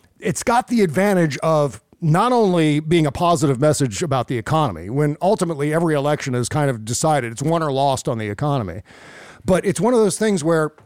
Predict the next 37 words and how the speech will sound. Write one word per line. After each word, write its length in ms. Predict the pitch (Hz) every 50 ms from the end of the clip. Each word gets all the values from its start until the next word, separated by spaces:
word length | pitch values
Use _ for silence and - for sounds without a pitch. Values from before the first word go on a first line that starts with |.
| _ _ -
it's 160 | 208 180 -
gonna 160 | - 190 175 -
coincide 760 | - - 214 220 - 208 - - 196 190 180 175 175 175 147 156
with 100 | 151 -
the 60 | 151
Biden 400 | 113 156 156 160 160 156 139 127
message 400 | 143 156 - - - 135 101 -
about 240 | 123 113 110 98 -
the 80 | 117 104
economy. 540 | 95 - 113 107 92 82 76 67 - - _ _ _ _ - - - -
So 120 | - 156
people 240 | 120 196 220 233 233
are 40 | 208
gonna 100 | 190 165
hear 180 | 165 190 180 160
Joe 380 | 131 127 127 104 123 180 202 190
Biden 340 | 165 180 175 170 175 175
and 80 | 165 160 139
the 40 | 131
Biden 320 | 120 151 170 170 175 151
campaign 520 | - 156 156 156 143 - 139 151 147 147 127
ballyhooing 580 | 101 156 151 180 185 175 143 156 170 160 156 147
their 240 | 143 135 131 123 - - - _ - -
economic 440 | 185 - 190 180 165 160 160 151 -
successes, 600 | - 165 - - 151 135 123 - 143 120 104 - - - - -
and 100 | 170 170
it's 100 | 151 -
gonna 160 | - 165 151
coincide 720 | - - 170 202 214 214 190 - - 175 165 156 156 160 151
with 360 | 135 147 151 143 143 - - - - - - _ _ -
the 180 | 117 113 170 165
real 460 | 151 151 151 170 208 214 240 247 233
feeling 760 | - - - - 208 208 220 208 170 160 156 156 160 160 - - _ _ -
by 440 | 170 170 156 120 - 156 156 165
consumers, 760 | 160 - 147 151 143 - - 196 196 185 180 180 180 175 143 104
by 180 | 143 131 131
voters, 640 | 127 110 107 165 165 170 156 151 143 139 131 -